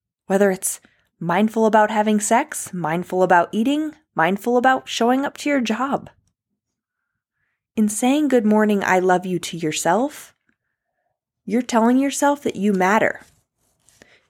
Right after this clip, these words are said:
Now, the funny thing is, you don't have to be some special human being to love yourself. You just have to be a complete and absolute mess,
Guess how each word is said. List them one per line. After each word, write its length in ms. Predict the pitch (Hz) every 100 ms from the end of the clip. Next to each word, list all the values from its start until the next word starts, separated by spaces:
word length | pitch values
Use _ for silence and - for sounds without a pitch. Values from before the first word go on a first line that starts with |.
| _
Now, 380 | 226 233 220 - _
the 140 | - 226
funny 260 | 269 294
thing 160 | 294 262
is, 200 | 262 208 - _ _
you 120 | - 247
don't 180 | 302
have 240 | 247 247 254
to 80 | 240
be 420 | 233 226 214 214 - _ _ _ _
some 260 | - 208 202
special 680 | - 196 - 202 185 185 - _ _ _ -
human 340 | - 208 190 175
being 420 | 190 208 139 - _ _ _ _ _ _ _ _ _ _
to 120 | -
love 240 | 156 208 226
yourself. 680 | - - - - _ _ _ _ _ _ _
You 100 | -
just 200 | 165 208
have 120 | 226 220
to 80 |
be 140 | 202 175
a 140 | 139 -
complete 680 | - 165 - - 214 220 -
and 140 | - 180
absolute 680 | 160 165 - - 160 160 156
mess, 600 | 151 135 - - -